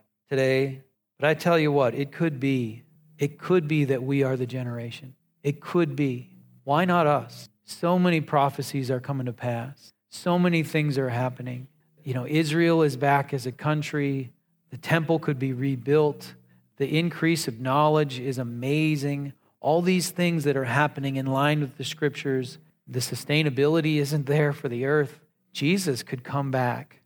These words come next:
We need to have an urgency, but we need to walk in wisdom at the same time. Let's trust God to give us that wisdom, but let's pledge our hearts to him fresh and new, knowing that he is faithful.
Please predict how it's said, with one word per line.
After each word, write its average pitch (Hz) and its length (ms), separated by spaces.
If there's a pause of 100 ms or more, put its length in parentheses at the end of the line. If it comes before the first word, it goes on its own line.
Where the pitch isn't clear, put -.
(200)
We 139 140
need 156 340
to 151 80
have 135 220
an 120 120
urgency, 131 760 (340)
but 135 60
we 143 160
need 139 160
to 131 80
walk 123 280
in 127 160
wisdom 127 360
at 120 100
the 120 80
same 120 340
time. 123 520 (320)
Let's 156 180
trust 156 400
God 123 380 (400)
to 139 80
give 143 240
us 156 160
that 131 200
wisdom, 123 600 (280)
but 147 100
let's 147 240
pledge 147 460
our 135 160
hearts 135 420
to 143 120
him 127 580 (260)
fresh 151 580
and 135 220
new, 127 360 (380)
knowing 143 680 (360)
that 127 140
he 165 340
is 151 220
faithful. 147 760